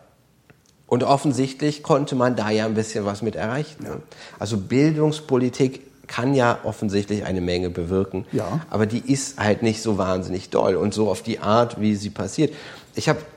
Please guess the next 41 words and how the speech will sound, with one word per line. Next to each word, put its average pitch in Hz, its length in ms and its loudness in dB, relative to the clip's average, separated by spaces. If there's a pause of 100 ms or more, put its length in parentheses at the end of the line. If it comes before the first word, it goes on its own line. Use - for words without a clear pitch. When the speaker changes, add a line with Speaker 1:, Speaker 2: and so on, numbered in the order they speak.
(380)
Speaker 1:
in 127 180 2
Bonn 151 240 6
mal 135 200 4
im, 113 260 0
im, 107 240 -4
im 107 220 -8
Ghetto 120 320 0
gelebt 135 360 -2
und 104 100 -4
da 101 120 -2
war 120 160 0
das 127 180 -2
schon 160 340 -4
auffällig, 123 600 -2
wie 123 80 -4
die 104 240 -2
Waldorfschule 104 920 2
aussieht 107 500 -2
und 107 180 -6
wie 123 120 -4
da 117 180 -2
die 131 140 0
Hauptschule 123 460 -4
aussieht. - 520 -8 (520)
Es - 120 -8
ist 135 140 -6
kein 131 300 0
Wunder, 175 260 4
das 123 140 -2
ist 127 160 -4
wie 123 60 -2
eine 131 100 0
Verwahranstalt 87 1300 0
im, - 280 -10
im 76 220 -8
Vergleich, - 560 -8
ne? 143 120 2
Es 131 100 -2
ist 131 140 -6
kein 127 280 0
Wunder, 147 340 2